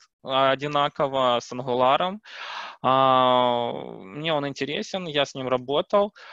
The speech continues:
Ам, но Angular, э, фреймворк, он считается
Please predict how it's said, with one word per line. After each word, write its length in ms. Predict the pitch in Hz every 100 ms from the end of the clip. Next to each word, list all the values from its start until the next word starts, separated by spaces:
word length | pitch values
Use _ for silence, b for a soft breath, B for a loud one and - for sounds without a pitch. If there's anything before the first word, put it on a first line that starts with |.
| B B B B B B B _ -
Ам, 560 | 160 170 170 175 170 160 B B B B B -
но 520 | 156 180 208 214 -
Angular, 760 | 131 160 151 165 175 208 269 247 _ -
э, 240 | 160 151
фреймворк, 460 | - 170 175 151 -
он 160 | 151
считается 840 | 175 143 - 151 - 143 135 127 113